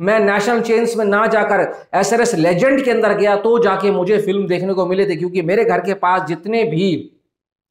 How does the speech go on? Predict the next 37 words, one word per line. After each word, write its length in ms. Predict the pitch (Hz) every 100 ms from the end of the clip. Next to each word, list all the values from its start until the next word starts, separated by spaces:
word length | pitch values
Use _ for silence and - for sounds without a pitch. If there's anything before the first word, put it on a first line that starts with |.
| _ _ _ _ -
National 340 | 180 185 233 226
chains 360 | 226 214 196
में 140 | 202 220
थे, 140 | 226
पीवीआर, 500 | - 151 185 214 202
Inox 380 | 180 190 214 208
ले 80 | 190
लो, 480 | 220 240 240 - -
वो 60 |
सारे 340 | 196 220 214 240
के 120 | 233
सारे 640 | - 190 220 269 262 -
sold 360 | - 220 233 233
out 160 | 233 -
दिखा 180 | 202
रहा 120 | 214 202
था। 220 | 180 143
भले 200 | 156 202
ही 140 | 247
बंदा 320 | 190 190 202 220
अंदर 280 | 220 233
ना 120 | 226 220
हो, 220 | 180 147
सिर्फ 380 | - 240 233 220
और 120 | 208
सिर्फ 300 | 226 247 -
public 340 | 196 202 220
के 100 | 226
बीच 220 | 196 208 208
में 100 | 220
hype 180 | 226
बनाने 360 | 208 202 196 190
के 60 | 170
लिए, 120 | 170
क्योंकि 220 | 196 190
बीएमसीएम 580 | 160 196 226 190 196 196
की 420 | 202 254 302 -